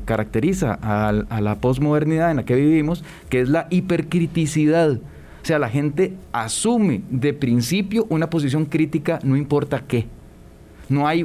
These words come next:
no hay una, un beneficio de la duda como existía antes, ¿verdad? Que bueno, sí, este, un gobierno hace dos kilómetros de asfaltado, entonces, no, no, no, no, no, es que le faltan cien metros,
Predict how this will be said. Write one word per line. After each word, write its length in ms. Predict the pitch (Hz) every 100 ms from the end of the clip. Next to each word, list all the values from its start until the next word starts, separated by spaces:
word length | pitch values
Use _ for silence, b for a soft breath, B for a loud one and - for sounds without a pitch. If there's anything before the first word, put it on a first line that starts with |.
| 165
no 140 | 151
hay 140 | 151
una, 180 | 170 175 143
un 100 | 147
beneficio 400 | 170 135 151 165
de 60 |
la 80 | 135
duda 180 | 147 165
como 160 | 147 117
existía 500 | - 113 - 151 156
antes, 300 | 160 131 92
¿verdad? 180 | 123
Que 80 | 135
bueno, 200 | 127 143
sí, 200 | 131 202 190 B B B -
este, 580 | 117 113 117 117 113 117
un 120 | 135
gobierno 580 | 165 165 175 185 170 156
hace 360 | 160 180 160
dos 180 | 143 160
kilómetros 400 | - 165 170 170
de 60 | 143
asfaltado, 500 | 123 117 160 175 160
entonces, 320 | 131 143 147
no, 140 | 175
no, 100 | 156
no, 160 | 139 131 B B
no, 100 | -
no, 160 | 147 131 B B
es 140 | - 135
que 100 | -
le 100 | 156
faltan 320 | 139 139 160
cien 140 | 143 147
metros, 420 | 151 - 113 -